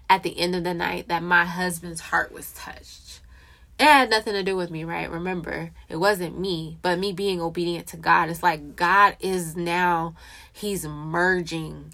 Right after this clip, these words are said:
okay? He's softening my heart to really have this unconditional love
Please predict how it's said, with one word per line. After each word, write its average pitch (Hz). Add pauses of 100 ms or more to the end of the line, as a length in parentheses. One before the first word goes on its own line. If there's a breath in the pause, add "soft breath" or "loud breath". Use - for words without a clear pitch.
(180)
okay? 165
He's 185
softening 220
my 185
heart 190 (320 loud breath)
to 196
really 202
have 185
this 175
unconditional 175
love 165